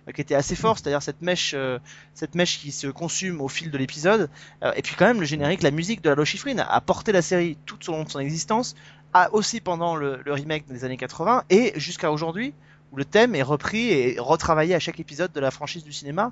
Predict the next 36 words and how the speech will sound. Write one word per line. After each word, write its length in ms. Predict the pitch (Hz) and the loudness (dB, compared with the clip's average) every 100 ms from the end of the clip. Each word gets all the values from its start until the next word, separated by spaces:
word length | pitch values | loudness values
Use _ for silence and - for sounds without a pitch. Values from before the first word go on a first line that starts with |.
| - - - - - | -8 -20 -20 -20 -12
Donc, 180 | 127 143 | -6 0
euh, 160 | 135 | 0
c'est 140 | 127 143 | 0 0
quand 100 | 160 | 2
même 140 | 180 | 2
un 60 | 139 | 2
thème, 280 | 196 208 185 | 2 0 0
euh, 120 | 135 | -2
qui 240 | - 139 | -4 -12
perdure, 460 | - 147 143 190 185 | -4 -2 -2 -2 0
euh, 80 | 131 | 0
au 120 | 135 | 0
fil 180 | - 165 | -6 -12
du 120 | 147 | -10
temps. 220 | 180 240 - - - - | -4 -4 -4 -18 -20 -14
Donc 120 | 131 | -8
c'est 140 | - 123 | 0 0
assez, 380 | 135 - 196 165 | 0 2 4 4
euh, 260 | 135 120 - - - | 2 0 -4 -18 -6
c'est 140 | - | 0
assez 180 | 135 208 | 2 4
remarquable 440 | 165 147 - 214 | 2 2 4 2
et 20 | 151 | 2
c'est 160 | 151 | -4
un, 100 | 123 - | -8 -8
un 100 | 110 | -4
remarquable 480 | 151 165 139 165 147 | 0 0 0 -4 -2
travail. 300 | 143 175 175 | 2 2 2
Et 60 | 135 | -2
le 60 | |
générique 240 | 147 156 156 | -4 -4 -4
de 60 | |
Manix, 320 | 127 127 185 - | -6 -6 -6 -2
par 120 | 117 | -2
exemple, 360 | 120 165 185 - - - | -2 -8 -8 -16 -20 -16
était 220 | 131 - | -12 -12